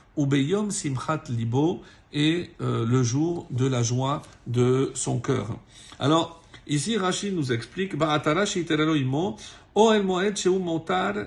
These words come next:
be nunim techelet ve argaman, amar Rav Chunya, sha'al Rabbi Shimon bar Yochai et Rabbi Elazar.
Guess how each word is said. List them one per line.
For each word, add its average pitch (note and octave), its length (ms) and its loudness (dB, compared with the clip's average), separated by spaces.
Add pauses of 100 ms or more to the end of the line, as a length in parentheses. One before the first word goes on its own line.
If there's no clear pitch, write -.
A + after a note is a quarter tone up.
(280)
be E3 600 2
nunim D#3 540 0
techelet F#3 680 -4 (100)
ve C3 180 -2
argaman, C#3+ 600 -2 (340)
amar D#3 300 2
Rav E3+ 220 0
Chunya, F3+ 340 -2
sha'al E3 380 -4
Rabbi D#3+ 180 -2
Shimon D#3+ 420 -6
bar D3 220 -2
Yochai C#3+ 500 -4
et B2+ 80 -6
Rabbi C3+ 280 -2
Elazar. B2 560 -4